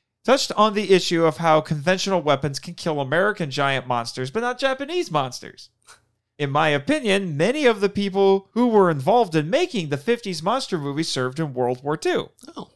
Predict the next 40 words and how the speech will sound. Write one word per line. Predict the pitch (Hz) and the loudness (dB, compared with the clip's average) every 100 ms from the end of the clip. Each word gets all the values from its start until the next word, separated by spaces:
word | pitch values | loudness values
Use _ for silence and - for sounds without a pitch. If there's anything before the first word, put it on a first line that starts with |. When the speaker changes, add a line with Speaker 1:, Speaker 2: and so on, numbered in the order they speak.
| _ _ _ | _ _ _
Speaker 1:
For | 135 | -8
the | 127 | -6
Japanese, | 120 139 127 175 285 233 - | 2 2 2 -2 -2 -4 -4
the | 139 | -2
U | 135 131 | 0 0
S | 131 | -2
military | 277 311 - 135 170 | -6 -6 -2 0 0
was | 202 135 131 - | 2 0 0 -4
indestructible. | 131 139 160 - 277 277 269 190 - _ _ _ _ | -6 -4 -6 -2 -2 -2 -4 -4 -6 _ _ _ _
Their | 156 170 | 0 2
tanks | 233 254 208 | 2 0 0
could | - - 240 269 262 - - | -8 2 4 6 4 0 -2
not | 151 131 135 - | -2 0 -2 -6
knock | 135 139 220 175 | -2 0 0 2
out | 165 175 | 2 2
our | 156 240 | 0 0
tanks, | - 110 110 - - - | -4 -8 -8 -12 -14 -4
and | 151 151 | -2 0
ours | 226 294 170 202 - _ _ _ _ | 0 2 2 0 -6 _ _ _ _
could | - 359 190 | 0 0 2
knock | 135 135 | -2 0
out | 160 196 302 | 2 2 2
theirs. | 330 160 - - _ _ _ _ | 2 2 -4 -16 _ _ _ _
Our | 135 139 | -4 -4
planes | - 330 247 208 214 _ | 2 4 4 0 -6 _
could | - 165 | 0 0
shred | - - - 170 359 254 | 2 -2 2 4 4 4
their | 180 240 | 4 4
planes | - 156 160 156 139 | 2 2 2 2 0
while | 139 135 | 2 4
theirs, | 214 311 190 220 214 - - | 6 6 4 2 -4 -10 -4
unless | 143 135 135 | 0 0 0
the | 139 | -2
pilot | - 143 139 135 | 2 4 4 2
was | 131 131 | 2 0
persistent | - 127 190 180 - 139 135 | -2 -4 -2 -2 -2 -6 -4
and | 139 127 | -4 -4
a | |
good | 123 127 | -4 -6
shot, | - 294 185 185 | 2 4 4 0